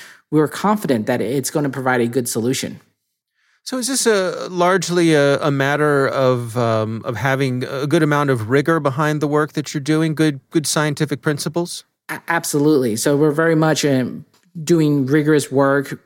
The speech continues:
Speaker 1: stating your assumptions, testing those assumptions, trying to validate what you're doing. So that way you're not just creating some, something that sounds right. Let's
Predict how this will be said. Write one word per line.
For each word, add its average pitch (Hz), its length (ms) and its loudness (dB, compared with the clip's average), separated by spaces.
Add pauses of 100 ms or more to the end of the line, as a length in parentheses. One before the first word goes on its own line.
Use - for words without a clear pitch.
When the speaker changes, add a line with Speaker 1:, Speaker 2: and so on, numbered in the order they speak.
(100)
Speaker 1:
stating 160 400 2
your 143 140 2
assumptions, 151 760 0
testing 147 440 -2
those 147 220 4
assumptions, 143 600 -2
trying 131 300 -2
to 147 100 0
validate 131 600 0
what 135 180 0
you're 131 140 0
doing. 123 520 2 (380)
So - 160 -2
that 151 180 2
way 139 200 2
you're 143 120 0
not 151 160 0
just 135 260 -2
creating 135 260 2
some, 127 420 -2
something 185 300 0
that 135 80 2
sounds 156 400 0
right. 120 240 0
Let's 151 240 -2